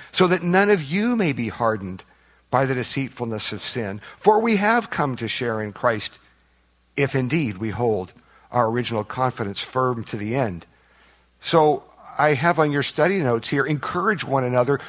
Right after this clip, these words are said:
We too could despise God's blessings. We too could be those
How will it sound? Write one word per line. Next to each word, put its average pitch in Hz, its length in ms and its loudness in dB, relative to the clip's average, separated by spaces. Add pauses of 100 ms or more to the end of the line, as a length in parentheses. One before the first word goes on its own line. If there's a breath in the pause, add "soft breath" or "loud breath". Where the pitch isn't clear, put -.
(140 loud breath)
We 220 300 2
too 240 320 -4
could 156 240 -2
despise 127 640 -2
God's 117 340 -2
blessings. 104 800 -6 (580 soft breath)
We 208 320 2
too 277 300 -2
could 185 200 -2
be 139 180 -2
those 110 440 0